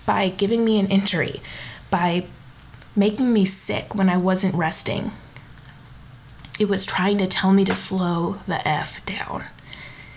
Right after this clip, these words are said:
And now that I've taken so much time to really tune into my inner wisdom and understand what my body needs. For example, this week, I had intentions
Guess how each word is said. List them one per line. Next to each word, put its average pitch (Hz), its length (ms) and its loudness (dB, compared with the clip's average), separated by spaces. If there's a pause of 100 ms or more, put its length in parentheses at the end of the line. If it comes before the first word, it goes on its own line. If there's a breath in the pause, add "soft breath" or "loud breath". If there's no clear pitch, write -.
(280 loud breath)
And 190 180 6
now 185 220 2
that 202 160 2
I've 175 280 0
taken 185 340 0
so 185 240 2
much 196 240 2
time 185 320 2
to 190 140 -2
really 185 480 2 (200)
tune 254 280 0
into 220 240 2
my 208 80 4
inner 196 240 2
wisdom 190 480 2
and 175 260 0
understand 185 720 2
what 190 200 -2
my 190 100 -4
body 185 340 -2
needs. 165 580 -2 (680 loud breath)
For 247 140 0
example, 226 400 2
this 208 300 0
week, 262 340 -4 (560 loud breath)
I 220 60 -2
had 285 180 0
intentions 262 720 0